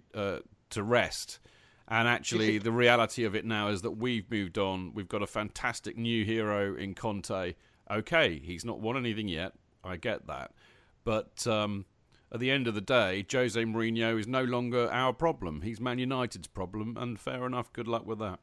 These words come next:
Speaker 1: Um, Tony,
Speaker 2: Did you
Speaker 1: uh, what
Speaker 2: think
Speaker 1: I would
Speaker 2: Sorry, can I just,
Speaker 1: Sorry,
Speaker 2: just
Speaker 1: Jonathan.
Speaker 2: ask a question, which, which Tony could a-, answer as well. Do you think that, um, uh, the, the players w-, specifically had something to prove as well yesterday?
Speaker 1: Well, I, I, I'm, I wanna get into that, um, a bit later.
Speaker 2: A bit
Speaker 1: Before
Speaker 2: later.
Speaker 1: I get into that,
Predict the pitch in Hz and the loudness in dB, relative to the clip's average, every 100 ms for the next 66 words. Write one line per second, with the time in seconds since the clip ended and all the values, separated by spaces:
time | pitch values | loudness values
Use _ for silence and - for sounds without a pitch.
0 | - - - - 156 135 - 190 165 92 | -18 -20 -10 -2 -2 0 6 8 8 4
1 | - 143 135 185 196 180 - _ - _ | 4 -2 6 8 8 0 -4 _ -20 _
2 | - 147 - 147 175 160 135 147 135 139 | 4 4 6 4 6 4 6 6 8 6
3 | 156 143 147 - _ _ - 117 147 131 | 6 4 4 4 _ _ -2 -2 0 2
4 | - 139 117 107 104 104 120 113 120 113 | 6 6 6 4 4 4 2 2 -4 2
5 | 127 98 - - 139 151 147 160 147 127 | 4 2 -4 -4 -2 0 2 4 4 4
6 | 117 - - 120 117 117 _ _ _ _ | 2 2 2 4 4 -2 _ _ _ _
7 | 113 110 107 101 - 113 - 113 117 - | 8 10 10 8 2 -4 -14 0 0 0
8 | - 127 - 135 113 90 90 113 - - | 2 2 8 10 10 8 0 -4 -8 -14
9 | _ _ - 120 - - - 120 - 151 | _ _ -8 -6 -6 -10 -10 -4 2 2
10 | 143 - 107 98 104 - 123 113 117 117 | 2 -4 -4 -4 -2 -2 0 -2 -6 -6
11 | - 120 101 104 110 113 101 101 156 165 | -2 -2 -2 -6 0 2 2 0 0 2
12 | 147 165 160 175 170 160 170 165 156 156 | 2 2 2 2 2 2 2 2 2 2
13 | 156 147 139 135 - - 127 127 110 131 | 0 -2 0 0 0 -6 -4 -4 -6 -8
14 | 123 135 135 117 104 117 113 180 180 156 | -6 -2 -2 -2 -2 0 0 2 2 2
15 | 139 131 135 117 95 101 | 0 -4 -4 -2 0 -2